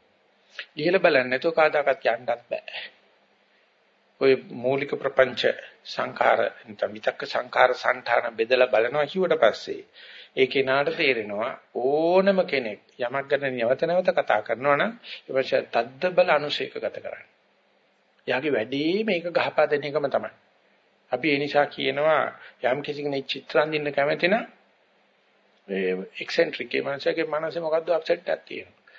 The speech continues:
ඉතින් සිග්මන්ඩ් ෆ්‍රොයිඩ් කිව්වේ හැම වෘත්තියක්ම කරන්නේ මානසික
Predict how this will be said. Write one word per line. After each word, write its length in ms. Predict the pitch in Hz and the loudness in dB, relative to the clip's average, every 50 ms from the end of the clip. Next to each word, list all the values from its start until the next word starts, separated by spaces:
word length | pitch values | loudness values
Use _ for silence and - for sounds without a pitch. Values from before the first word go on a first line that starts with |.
| - - | -20 -12
ඉතින් 240 | _ 160 156 165 151 | _ -6 -4 -4 -2
සිග්මන්ඩ් 360 | 143 147 135 151 160 165 160 | -2 -4 -2 0 -2 -2 0
ෆ්‍රොයිඩ් 260 | - 185 175 170 175 | 0 -2 -2 -2 -4
කිව්වේ 440 | - - 175 160 123 101 92 95 135 - - - _ _ _ _ _ - | -4 -4 -4 -2 -2 -4 -4 -4 -4 -4 -6 -10 _ _ _ _ _ -4
හැම 200 | - 123 123 147 170 175 | -2 -2 0 0 0 0
වෘත්තියක්ම 640 | 151 135 135 139 143 - - 185 180 175 - - - 196 | 2 0 0 -2 -4 -2 2 2 2 2 2 -2 -2 2
කරන්නේ 380 | - 202 175 135 117 120 143 | 4 4 4 4 2 -2 -4
මානසික 480 | 151 143 135 135 139 131 127 131 135 160 | -2 0 0 0 0 -2 -4 -2 0 0